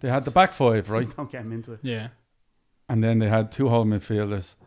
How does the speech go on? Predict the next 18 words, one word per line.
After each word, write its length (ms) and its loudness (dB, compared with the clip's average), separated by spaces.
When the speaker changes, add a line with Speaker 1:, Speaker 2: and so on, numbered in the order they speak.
Speaker 1:
and 120 -2
then 100 0
they 80 0
had 160 0
three 220 2
lads 260 2
in 80 0
front 300 -2
that 100 0
were 120 2
just 340 -2
there 360 4
to 60 -20
counter-attack. 760 -6
Speaker 2:
Yeah. 120 -10
Speaker 3:
Yeah. 200 -4
Speaker 1:
And 140 0
they're, 200 -2